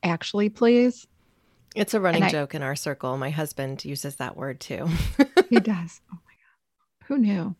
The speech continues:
Speaker 2: Yeah. So another, I think, uh, tool for people is their open mic nights locally. So, like, let's
Speaker 1: Oh,
Speaker 2: say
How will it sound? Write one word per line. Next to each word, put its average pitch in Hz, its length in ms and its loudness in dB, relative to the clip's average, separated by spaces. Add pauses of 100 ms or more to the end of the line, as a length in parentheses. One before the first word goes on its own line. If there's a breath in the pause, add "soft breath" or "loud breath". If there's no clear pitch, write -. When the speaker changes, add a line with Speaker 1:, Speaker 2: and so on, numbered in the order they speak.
(160)
Speaker 2:
Yeah. 196 300 0
So 233 260 0
another, 240 480 4
I 196 200 6
think, 196 420 -4
uh, 165 240 -2
tool 202 220 -6
for 220 140 -2
people 226 320 -2
is 170 200 -2
their - 180 0
open 180 280 0
mic 151 260 -6
nights 180 440 -4
locally. 196 640 -2
So, 190 320 0
like, 175 160 2
let's 202 240 6
Speaker 1:
Oh, 233 80 6
Speaker 2:
say 233 460 6